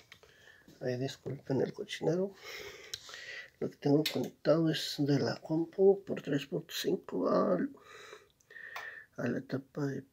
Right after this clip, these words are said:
poder. ¿Por qué prende si está, si está apagada la,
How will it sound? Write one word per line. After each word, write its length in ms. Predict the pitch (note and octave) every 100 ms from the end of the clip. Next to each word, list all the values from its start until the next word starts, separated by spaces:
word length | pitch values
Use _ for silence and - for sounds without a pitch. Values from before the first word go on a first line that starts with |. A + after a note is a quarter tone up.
| _ -
poder. 480 | D3 - D3+ - - _
¿Por 160 | D3+ -
qué 120 | G3+
prende 360 | A#3+ A#3+ A#3
si 120 | - F3+
está, 440 | - G#3+ G#3+ G#3 - - - - - - _ _ - - -
si 640 | - - - - - - -
está 140 | D#3
apagada 600 | - E3 E3 F3+ F3 F3+
la, 380 | C#3 C3+ C3+